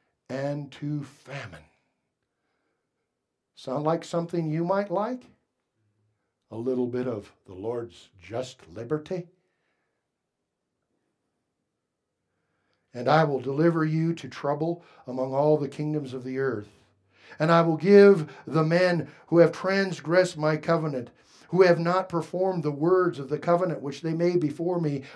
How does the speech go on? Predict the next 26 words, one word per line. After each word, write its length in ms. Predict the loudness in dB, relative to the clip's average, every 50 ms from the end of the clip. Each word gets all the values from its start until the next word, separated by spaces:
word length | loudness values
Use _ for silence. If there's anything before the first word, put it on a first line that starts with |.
| -8
when 180 | -2 -2 0 0
they 140 | 0 -2 -2
cut 360 | -2 0 -2 -2 -2 -2 -6
the 100 | -8 -8
calf 400 | -6 -4 -2 0 0 0 -2 -4
in 160 | -6 -6 -8
two 340 | -8 -8 -6 -4 -4 -4 -4
and 140 | -6 -6 -6
passed 360 | -2 0 2 0 0 -2 -4
between 380 | -8 -8 -8 -8 -10 -8 -6 -6
the 100 | -6 -4
parts 380 | -2 0 0 0 0 -2 -8
of 100 | -16 -16
it." 200 | -16 -18 -20 -20 _ _ _ _ _ _ _ _ _ _ _ _ _ _ _ _ _ _ _ -14
Briefly, 540 | -8 -4 0 4 4 4 4 2 -2 -2 0
that's 320 | 0 0 0 0 -4 -8 _ -20 _ _ _ _ _ _ _ -4
an 160 | -4 -2 -2
old 320 | 0 4 4 4 4 4
covenant 440 | 2 2 2 2 2 0 -4 -6 -6
taking 420 | -4 -2 -2 -2 -2 -4 -8 -8
that 140 | -8 -8 -8
you 100 | -10 -12
saw 300 | -8 -4 -2 0 0 2
with 200 | 2 0 0 0
Abraham 580 | 2 2 2 2 0 -2 -4 -4 -4 -6 -6 -8 -12 -18 -20 -20 -12
back 380 | -4 -2 0 0 0 0 -2